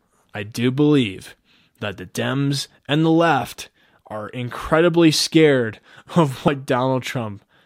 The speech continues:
can do. And I think they're trying to do it as fast as possible because I believe, and I've heard, I've heard stuff, we'll see if it's true, we'll see if it's gonna come true,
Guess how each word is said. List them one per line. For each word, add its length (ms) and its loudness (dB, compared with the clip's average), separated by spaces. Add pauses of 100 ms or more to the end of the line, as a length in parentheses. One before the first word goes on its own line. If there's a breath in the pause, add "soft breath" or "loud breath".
(120)
can 200 -10
do. 280 -12
And 80 -12
I 60 -10
think 260 -4
they're 120 0
trying 260 -4
to 80 0
do 240 4
it 100 6
as 200 -6
fast 340 -2
as 80 -8
possible 560 -2
because 420 -6 (440 soft breath)
I 200 0
believe, 400 6
and 100 -2
I've 160 0
heard, 500 6 (500 soft breath)
I've 220 0
heard 220 6
stuff, 500 0 (120)
we'll 140 -4
see 180 4
if 120 4
it's 100 -2
true, 380 6
we'll 120 -8
see 180 -2
if 100 -2
it's 100 -10
gonna 160 -4
come 280 -2
true, 420 -10